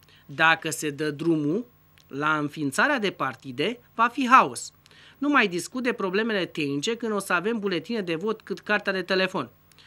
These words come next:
Dar scena politică sare în aer, se fragmentează. Vor fi și consecințe asupra coeziunii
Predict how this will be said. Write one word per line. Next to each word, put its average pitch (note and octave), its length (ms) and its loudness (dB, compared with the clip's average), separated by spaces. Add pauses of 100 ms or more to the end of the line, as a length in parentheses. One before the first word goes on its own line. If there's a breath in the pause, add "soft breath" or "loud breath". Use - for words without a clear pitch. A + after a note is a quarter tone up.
(240 loud breath)
Dar D#3 180 2
scena C#4+ 280 0
politică G#3+ 460 -2
sare G#3 300 2
în D#3+ 80 -2
aer, E3+ 200 0
se G#3+ 140 -4
fragmentează. F3 680 -2
Vor C3+ 160 -8
fi A3+ 160 -8
și G#3 120 -4
consecințe F#3 640 -4
asupra G3+ 360 -4
coeziunii D#3+ 720 -4